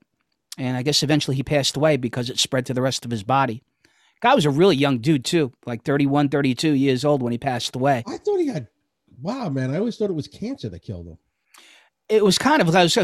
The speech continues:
Speaker 1: kind of like a mix of both, but it was, like, more the gangrene, you know, uh, the gangrene,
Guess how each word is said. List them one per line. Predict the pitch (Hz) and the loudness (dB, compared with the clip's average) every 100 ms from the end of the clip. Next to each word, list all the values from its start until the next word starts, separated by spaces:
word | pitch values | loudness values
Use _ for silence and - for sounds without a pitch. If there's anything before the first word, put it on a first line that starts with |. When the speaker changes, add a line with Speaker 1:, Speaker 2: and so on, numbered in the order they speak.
| - | 0
Speaker 1:
kind | 262 247 | 0 2
of | |
like | 190 165 | 2 2
a | 170 | 2
mix | 202 - | 2 2
of | 160 120 | -2 2
both, | 196 165 135 | 4 4 2
but | 147 147 | -4 -2
it | 170 | 0
was, | 147 151 | 2 2
like, | 156 | 2
more | 170 190 | 2 2
the | 147 | 2
gangrene, | 175 170 143 247 131 110 - | 2 4 2 0 0 -4 -4
you | 139 | -2
know, | 135 139 | 0 0
uh, | 143 | 0
the | 131 135 165 156 160 160 147 | -4 -8 -12 -12 -12 -8 -4
gangrene, | 147 156 143 190 165 117 | 0 2 2 2 2 -2